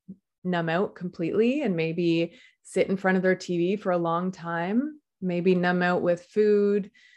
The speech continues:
numb out with working out. Even some people, I know gyms were closed, but that still happened. Numbing out with drinking,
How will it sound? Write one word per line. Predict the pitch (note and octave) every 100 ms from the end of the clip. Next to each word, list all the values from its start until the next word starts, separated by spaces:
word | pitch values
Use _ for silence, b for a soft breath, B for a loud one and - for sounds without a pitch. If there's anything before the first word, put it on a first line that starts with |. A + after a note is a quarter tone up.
| b -
numb | F3+ F#3 F3+
out | F3 F3 F3+
with | F3 D#3+ D#3+ D#3+ - _ _ _ _ -
working | G3+ G#3+ G#3 F#3
out. | F3 G3+
Even | G3+ G3+ G3
some | G3 F#3+
people, | F#3+ F#3+ G3
I | F3+
know | F3 F3
gyms | E3+ E3+ F3+
were | F#3
closed, | F3+ E3+ F#3 A#3 A#3+
but | E3+
that | D#3+ D#3 -
still | - - F3
happened. | E3 E3 - G3 G#3+ A#3+ C4 B B B B -
Numbing | F#3+ F#3+ F#3+ F#3
out | F3 F3 -
with | F#3 E3+ E3 E3 - _ _ _ _ _ _ _ _ _
drinking, | - F#3+ G3 G3+ G3 F#3+ G3 G3+